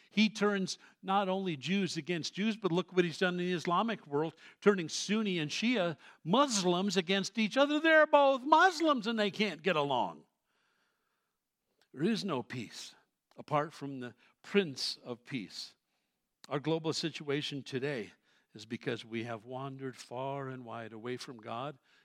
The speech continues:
his word, and his son. Pray for the peace of Jerusalem. Pray that this would be a time of nationwide repentance, not only in our own nation, but in Israel and throughout the world. God, I believe, is allow-,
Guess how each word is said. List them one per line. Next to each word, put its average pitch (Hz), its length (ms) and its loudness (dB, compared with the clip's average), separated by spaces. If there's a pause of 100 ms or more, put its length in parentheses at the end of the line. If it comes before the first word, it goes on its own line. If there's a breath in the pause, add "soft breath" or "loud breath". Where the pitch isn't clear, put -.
his 139 200 -8
word, 135 440 -8 (100)
and 123 100 -16
his 127 200 -12
son. 143 400 -6 (500)
Pray 220 180 -6
for 220 200 -6
the 151 80 -16
peace - 360 -6
of 160 120 -8
Jerusalem. 147 560 -6 (920)
Pray 190 200 2
that 165 200 -4
this 170 200 -4
would 156 140 -14
be 160 160 -2
a 139 40 0
time 147 380 -6
of 120 160 -12
nationwide 139 760 -8 (280 loud breath)
repentance, 143 640 -8
not 131 160 -4
only 139 300 -6
in 107 100 -8
our 131 240 -4
own 165 240 -8
nation, 110 460 -10 (800)
but 127 120 -8
in 127 120 -4
Israel 143 360 -6
and 160 180 -10
throughout 151 400 -6
the 156 80 -14
world. 156 280 -10
God, 131 240 -6
I 143 120 -8
believe, 139 400 -4
is 120 140 -4
allow-, 131 420 -2